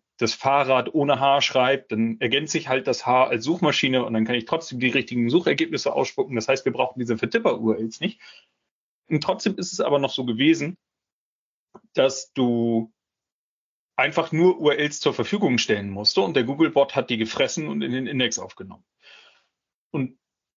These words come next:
daher kommt, glaube ich, so eine Denke, die wir haben, oh, wir müssen prüfen, ob es ein Crawling-Problem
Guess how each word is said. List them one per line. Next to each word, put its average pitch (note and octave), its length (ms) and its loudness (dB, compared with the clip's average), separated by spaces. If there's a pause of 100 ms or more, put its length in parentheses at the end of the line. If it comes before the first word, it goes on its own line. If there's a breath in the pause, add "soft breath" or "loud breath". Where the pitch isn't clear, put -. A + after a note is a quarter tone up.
(340)
daher F3+ 500 4
kommt, F3+ 460 -2
glaube D3+ 280 2
ich, C3+ 80 -6
so C#3 100 -4
eine B2 120 -2
Denke, E3+ 420 0
die D3 180 -6
wir C3 140 2
haben, D#3 500 -2
oh, G3 340 4
wir D#3 80 4
müssen D3+ 300 0
prüfen, F#3 360 2
ob D#3 120 -2
es D3+ 100 -4
ein C#3+ 140 -2
Crawling-Problem A2 960 0